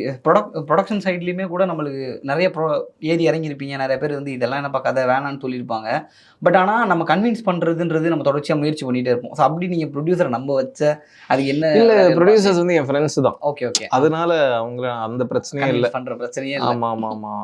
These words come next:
Speaker 2: சுரேஷ் அண்ணான்னு ஒருத்தர், அவரு தான் ஃபர்ஸ்ட் இதை ஆரம்பிச்சாரு. அது திட்டமிரண்டு ரிலீஸ்க்கு முன்னாடியே இதை ஆரம்பிச்சாச்சு.
Speaker 1: ஓகே, ஓகே, ஓகே.
Speaker 2: So, அவர் எனக்கு அதுக்கு முன்னாடியிலேருந்தே டூ தௌசண்ட்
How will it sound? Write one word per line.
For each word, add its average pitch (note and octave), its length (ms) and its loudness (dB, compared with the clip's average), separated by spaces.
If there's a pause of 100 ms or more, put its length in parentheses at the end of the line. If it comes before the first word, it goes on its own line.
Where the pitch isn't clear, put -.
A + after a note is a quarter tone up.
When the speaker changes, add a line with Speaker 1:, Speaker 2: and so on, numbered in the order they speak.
(220)
Speaker 2:
சுரேஷ் D3+ 340 4
அண்ணான்னு C#3+ 260 -2
ஒருத்தர், C3 340 0
அவரு A#2+ 200 2
தான் A#2 380 -6
ஃபர்ஸ்ட் A2 260 -6
இதை A2 140 4
ஆரம்பிச்சாரு. G#2+ 500 -2
அது A#2+ 260 -4
திட்டமிரண்டு B2+ 520 0
ரிலீஸ்க்கு C#3 280 2
முன்னாடியே C#3 340 2
இதை A#2+ 120 4
ஆரம்பிச்சாச்சு. G#2+ 480 -4
Speaker 1:
ஓகே, A2 180 -10
ஓகே, G2+ 200 -16
ஓகே. F#2+ 160 -20
Speaker 2:
So, E3+ 160 4
அவர் E3 100 6
எனக்கு C#3+ 200 2
அதுக்கு C3+ 220 4
முன்னாடியிலேருந்தே C3 880 -2
டூ A#2+ 140 -4
தௌசண்ட் A2+ 400 -4